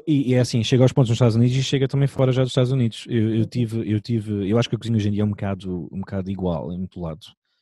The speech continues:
Speaker 1: Que é coisa boa e coisa má, porque a coisa, é, a coisa má
Speaker 2: É um
Speaker 1: não é
Speaker 2: pouco
Speaker 1: coisa que seja
Speaker 2: global,
Speaker 1: má,
Speaker 2: não é? É
Speaker 1: é
Speaker 2: global.
Speaker 1: global, é o que as pessoas estão a seguir,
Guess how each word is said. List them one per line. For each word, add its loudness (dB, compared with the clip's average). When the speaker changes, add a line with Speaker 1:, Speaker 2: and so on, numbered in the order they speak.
Speaker 1:
Que -8
é -8
coisa -4
boa -4
e -4
coisa -2
má, 0
porque -10
a -6
coisa, -2
é, -2
a -4
coisa -2
má 0
Speaker 2:
É -2
um -2
Speaker 1:
não 0
é 2
Speaker 2:
pouco -2
Speaker 1:
coisa -6
que -16
seja -2
Speaker 2:
global, 4
Speaker 1:
má, -6
Speaker 2:
não -4
é? -4
É -2
Speaker 1:
é 2
Speaker 2:
global. 4
Speaker 1:
global, 0
é 0
o 2
que -2
as -2
pessoas -2
estão -2
a 0
seguir, -2